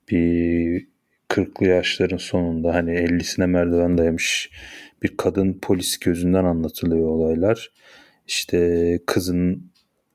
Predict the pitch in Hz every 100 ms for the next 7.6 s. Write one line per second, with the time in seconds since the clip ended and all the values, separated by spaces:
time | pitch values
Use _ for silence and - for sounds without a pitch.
0 | _ - 90 85 85 80 92 87 - 90
1 | 85 - 82 76 - 98 - - - -
2 | - _ _ _ 113 85 - 85 80 -
3 | - - - 92 82 80 78 - - 80
4 | 80 85 95 - - - - _ - 95
5 | 95 87 87 87 87 - 90 - - 82
6 | 85 101 120 - - - - _ _ -
7 | 85 80 78 95 110